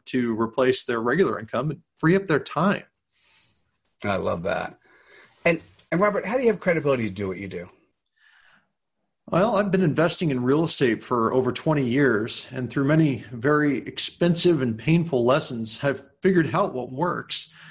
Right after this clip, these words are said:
Speaker 1: Uh, I own a real estate company in the Seattle market now, and we're actually expanding to Colorado, Florida, Idaho, and California,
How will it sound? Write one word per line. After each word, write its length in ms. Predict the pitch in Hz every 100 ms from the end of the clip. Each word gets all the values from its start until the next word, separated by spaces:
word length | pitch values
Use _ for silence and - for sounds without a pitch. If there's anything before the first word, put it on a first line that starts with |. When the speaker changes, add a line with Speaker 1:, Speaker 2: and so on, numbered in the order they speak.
| - -
Speaker 1:
Uh, 180 | - 123
I 160 | 113 151
own 120 | 175
a 60 | 160
real 200 | 156 160
estate 280 | 160 160 -
company 300 | 143 117 127
in 100 | 120
the 80 |
Seattle 400 | 113 139 120 131
market 340 | 123 135 135 123
now, 460 | 113 117 123 156
and 260 | 123 113 113 -
we're 120 | 135
actually 280 | 139 - 131
expanding 540 | - 147 160 147 120
to 180 | 123 117
Colorado, 880 | - 139 135 127 131 143 160 165 -
Florida, 760 | _ - 135 156 160 160 160 143
Idaho, 640 | 135 143 156 156 156 170 165 123
and 140 | 113
California, 880 | 151 139 131 - 170 170 117 127